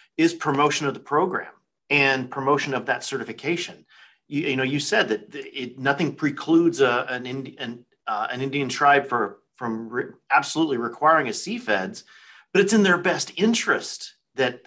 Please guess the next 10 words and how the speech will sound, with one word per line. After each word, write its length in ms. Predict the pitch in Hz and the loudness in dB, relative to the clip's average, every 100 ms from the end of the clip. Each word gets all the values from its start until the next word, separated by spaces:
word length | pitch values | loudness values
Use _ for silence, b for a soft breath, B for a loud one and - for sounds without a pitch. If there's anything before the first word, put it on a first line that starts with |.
| 147 | -6
that 220 | 139 123 | -4 -2
a, 140 | 120 - | -4 -2
that 120 | 127 | 0
a, 240 | 117 - _ _ - | 0 -4 _ _ -10
a 80 | 131 | -6
C 280 | - 175 | -6 -6
fed 320 | 156 - 151 131 | -10 -2 -2 -2
certified, 800 | - 156 151 151 139 131 123 123 b b b b - | -2 0 0 0 2 2 0 -6 b b b b -6
uh, 340 | 131 120 113 - | -2 -2 -4 -8
surveyor 760 | - 156 143 143 135 135 135 | -4 0 2 4 4 4 0